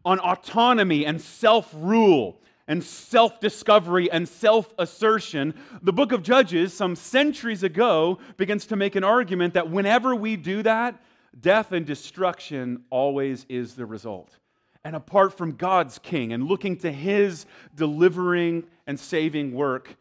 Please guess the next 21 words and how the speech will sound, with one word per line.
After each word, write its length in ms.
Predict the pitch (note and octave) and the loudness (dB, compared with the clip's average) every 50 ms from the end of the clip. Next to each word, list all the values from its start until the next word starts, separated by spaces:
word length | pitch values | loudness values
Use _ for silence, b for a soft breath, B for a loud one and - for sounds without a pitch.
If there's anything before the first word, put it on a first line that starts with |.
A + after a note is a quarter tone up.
| _ _ _ _ _ _ | _ _ _ _ _ _
we're 120 | B2 B2+ C3 | -8 -8 -6
lost 600 | C3 D3 D#3+ D#3+ C#3 G#2+ - - - - - - | -4 -2 0 0 0 -2 -4 -10 -20 -20 -16 -12
in 80 | C#3+ - | -10 -10
a 60 | - | -10
spiral 800 | - - - - - E3 E3 D#3 C#3 B2 A#2 A#2 A#2 A#2 A#2 | -10 -12 -12 -6 -4 -4 -2 -2 -4 -6 -6 -6 -6 -6 -4
that 180 | A2+ A#2 A#2 B2 | -4 -6 -6 -6
will 160 | A#2 A#2 A#2 | -8 -10 -10
destroy 480 | A2 A2 G#2+ - - - D3 D3 C#3+ C#3 | -10 -14 -16 -16 -14 -8 -6 -4 -4 -4
not 200 | C3+ C3+ C3+ C3 | -2 -2 -2 -2
only 280 | C3 B2+ B2+ B2+ A#2+ | -2 -4 -4 -4 -6
ourselves, 680 | A2+ G#2+ G2+ - - - D#3 C3 A#2+ A2 G#2+ G#2 G#2 F#2+ | -6 -6 -8 -10 -6 -4 -2 -2 0 -2 -4 -6 -12 -18
but 140 | F#2+ A2 G2 | -18 -18 -16
the 60 | A#2 | -16
people 340 | - - B2+ A#2 G#2+ A#2 A2 | -16 -16 -18 -16 -14 -12 -12
around 380 | G#2+ G#2+ G#2+ G#2+ A2 A2 G2 | -10 -10 -10 -10 -12 -12 -16
us. 300 | F2+ E2+ - - - - _ _ _ _ _ _ _ _ _ _ _ _ _ _ _ _ _ _ _ - | -18 -20 -20 -20 -20 -20 _ _ _ _ _ _ _ _ _ _ _ _ _ _ _ _ _ _ _ -12
And 80 | C3+ C#3+ | -10 -6
so 120 | - F#3 | -4 -2
we 140 | F#3 G3 A3 | 0 2 2
are 100 | A3+ A3 | 4 4
introduced 680 | A3 A#3 A#3 - G#3+ D#3+ B2+ E3+ D#3 D#3+ E3 - - | 4 2 0 -2 -4 -4 0 0 2 2 0 -2 -10